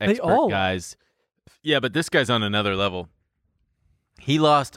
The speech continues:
Speaker 2: uh, about a house. Yeah, he said, he posted this tweet. Should have, li-, 'cause this guy was tweeting the whole way down saying, "I'm buying fucking a ton more Luna." And when it dropped to twenty bucks or something, he said, he had a picture of his wife and he said,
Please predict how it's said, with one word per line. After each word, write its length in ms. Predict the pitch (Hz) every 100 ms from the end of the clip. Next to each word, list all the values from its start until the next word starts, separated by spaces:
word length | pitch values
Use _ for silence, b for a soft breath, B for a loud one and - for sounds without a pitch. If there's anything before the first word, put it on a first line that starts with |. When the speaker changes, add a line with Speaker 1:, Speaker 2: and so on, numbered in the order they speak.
| -
Speaker 2:
uh, 360 | 110 110 104 107
about 260 | 113 127
a 60 | 120
house. 580 | - - 131 - - - _ _ _
Yeah, 240 | 123 101
he 140 | 107 123
said, 240 | 139 120 b b b b
he 160 | 123 131
posted 400 | 135 151 143 120
this 180 | 127 -
tweet. 320 | 135 123 - _ _ _ _ _ _ -
Should 280 | - 190
have, 140 | 185 139
li-, 140 | 156
'cause 220 | - 170 170
this 160 | 254
guy 120 | 277
was 160 | 254 170
tweeting 460 | - 190 220 160 120
the 60 |
whole 240 | - 196 208
way 160 | 165
down 280 | 127 120 95
saying, 280 | - 120 110
"I'm 160 | 156 180
buying 340 | 147 170 151
fucking 440 | 147 147 135 117 -
a 120 | 127
ton 260 | - 175 175
more 220 | 160 147
Luna." 480 | 135 170 131 95 87 b b b
And 280 | 117 117 117 -
when 200 | 117 127
it 140 | 98
dropped 300 | 127 151 -
to 100 | 127
twenty 320 | - 123 131
bucks 260 | 120 123 127
or 60 |
something, 180 | 120 123
he 60 | 127
said, 240 | 110 104 b b -
he 140 | 135
had 140 | 160
a 60 | 147
picture 300 | 170 175 202
of 80 | 160
his 100 | 110
wife 280 | 131 135 117
and 60 |
he 60 | 113
said, 240 | - 110